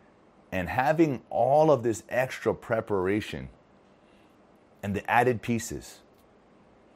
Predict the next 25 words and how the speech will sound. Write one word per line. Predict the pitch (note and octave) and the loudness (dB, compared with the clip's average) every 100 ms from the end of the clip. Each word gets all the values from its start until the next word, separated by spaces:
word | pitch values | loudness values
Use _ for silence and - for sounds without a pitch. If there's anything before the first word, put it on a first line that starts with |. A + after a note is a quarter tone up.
| _ _ _ _ _ - | _ _ _ _ _ -10
and | A2 | -2
the | G#2+ | 0
experience | G2+ - - A#2+ A2 D2+ - - - - _ _ _ _ _ _ _ _ | 0 -2 -4 -2 -2 -4 -10 -20 -20 -20 _ _ _ _ _ _ _ _
for | - F#2+ | -4 -2
the | |
coaches | F2+ F#3+ G3+ - - - - _ | 4 4 4 2 -14 -16 -20 _
to | - | -4
be | A2 | 0
with | A#2+ A2 | 2 2
these | A2 F#2 | 0 2
guys | G#2 G#2 F#2+ - - | 4 4 2 -6 -10
again. | F#2 F2 A2+ E2 - _ - _ _ _ _ - | -8 -4 -4 -4 -10 _ -20 _ _ _ _ 0
Uh, | F2 E2+ D#2+ | 4 4 2
just | G#2 F#2+ | -4 -4
more, | G#2+ C#3+ D3 A#2+ | 0 4 4 4
more | F#2+ C3+ C#3 | -4 0 0
familiar | C#3 B2 A#2+ A#2+ A#2 | 0 -4 0 2 4
with | A2 G#2 | 2 2
everyone. | A2 G#2 G#2 G#2 G2+ G2 - _ _ - | 2 2 0 0 0 -4 -18 _ _ -2
Everyone's | C#3+ C#3 C3+ A2 | 2 4 4 2
more | A#2 B2 | 2 2
connected | A#2 A#2 G#2+ A#2 - A2+ G#2 | 2 0 0 -2 0 0 0
on | |
the | G2+ | -2
offense. | - G#2+ G#2 - G#2 G2 - - - | 2 2 2 0 -6 -6 -10 -18 -20